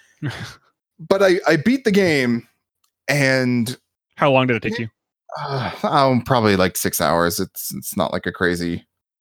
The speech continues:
Speaker 1: Yeah.
Speaker 2: Yeah, it's, it's not crazy, but I, so, <sighs> man, I don't, I don't really know what to think about it. So before you come into one of the last sections, you meet the Crypt Keeper, and he's like,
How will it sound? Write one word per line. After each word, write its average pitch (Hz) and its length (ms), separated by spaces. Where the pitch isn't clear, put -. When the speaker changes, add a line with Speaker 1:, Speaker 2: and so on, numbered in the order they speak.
Speaker 1:
Yeah. 95 200
Speaker 2:
Yeah, 95 220
it's, 98 100
it's 120 180
not 95 120
crazy, 80 320
but 110 400
I, 156 140
so, 180 220
<sighs> 135 640
man, 110 640
I 160 80
don't, 262 380
I 202 80
don't 302 140
really 311 180
know 247 80
what 214 80
to 156 80
think 139 180
about 98 180
it. 101 120
So 170 360
before 285 220
you 262 100
come 220 200
into 185 100
one 160 140
of 151 80
the 131 40
last 117 320
sections, 117 400
you 113 80
meet 139 160
the 120 60
Crypt 131 260
Keeper, 101 280
and 104 80
he's 110 160
like, 98 380